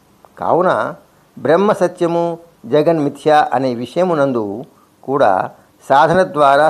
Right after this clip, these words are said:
సత్య దృష్టిని అలవరుచుకున్నప్పుడే ఆ సత్యజ్ఞానం కలుగుతుంది, కానీ తర్కం వలన కాదు. ప్రస్తుత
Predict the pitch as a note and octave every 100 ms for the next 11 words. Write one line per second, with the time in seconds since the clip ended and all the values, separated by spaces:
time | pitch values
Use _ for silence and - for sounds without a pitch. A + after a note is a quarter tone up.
0 | - A#2 - D#3+ B2 C#3 - D3 E3+ A#2
1 | C3 C3 - A2+ A#2 - - A#2 E3 A3+
2 | B2+ - _ _ _ _ _ C3 B2+ C3
3 | B2 G3+ F#3 D#3+ D3 D3+ E3+ G#2+ G2+ G2+
4 | F2+ - - _ _ _ _ _ _ _
5 | _ _ G2+ G#2+ E3 C4 - - _ -
6 | D3 D3 G3+ E3+ C#3+ D#3+ G#2 G2 F#2+ F2+
7 | - _ _ _ _ _ _ _ _ _
8 | _ _ _ _ _ _ _ _ _ _
9 | _ _ _ _ _ _ _ C3+ - F#3+